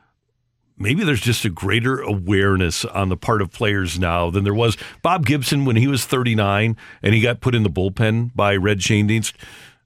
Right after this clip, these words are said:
he took it to his grave. He thought he was the Cardinals' best starting pitcher then, and he had, like, a five E R A. He wasn't, a-,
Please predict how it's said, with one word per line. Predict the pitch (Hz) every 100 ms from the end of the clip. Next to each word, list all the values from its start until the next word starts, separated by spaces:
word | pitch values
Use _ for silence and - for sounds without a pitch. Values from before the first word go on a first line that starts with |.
| _ - - -
he | 113 175
took | 269
it | 254
to | -
his | 226 120
grave. | 92 76 107 120 76 - - -
He | - 180
thought | - 160 117
he | 139
was | 131 117 98
the | 107
Cardinals' | 123 110 98 82
best | 80 - -
starting | - 123 113 104 98
pitcher | 101 - 85
then, | 78 67 69 - - -
and | 131
he | 147
had, | 135
like, | 127
a | 107
five | - 92 98
E | 92
R | 80 73
A. | 69
He | 80 131
wasn't, | 135 117 - 65 - - -
a-, | -